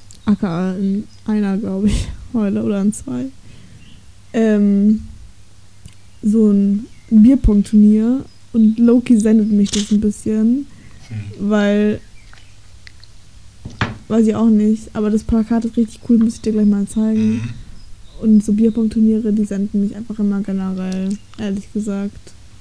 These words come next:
Speaker 1: Und bei uns ist aber auch bald so eine richtig gute Dorffeier und da freuen wir uns schon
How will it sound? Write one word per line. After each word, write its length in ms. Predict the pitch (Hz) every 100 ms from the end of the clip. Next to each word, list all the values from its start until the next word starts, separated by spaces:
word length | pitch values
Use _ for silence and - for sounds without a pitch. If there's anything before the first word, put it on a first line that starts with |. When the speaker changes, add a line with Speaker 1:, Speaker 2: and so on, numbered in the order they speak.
| -
Speaker 1:
Und 100 | 226
bei 80 | 220
uns 260 | - 220 214
ist 180 | 214 185
aber 100 | 185
auch 80 | 208 -
bald 360 | 175 196 214
so 100 | -
eine 120 | 196 196
richtig 500 | 214 - 214 - - -
gute 680 | - 269 285 - 220 202 202 - - - - - - -
Dorffeier 1400 | 208 208 214 - - - - - - 202 190 190 185 196
und 200 | 214 208
da 120 | 202
freuen 260 | 196 202 208
wir 80 | 196
uns 160 | 202
schon 300 | - 208 202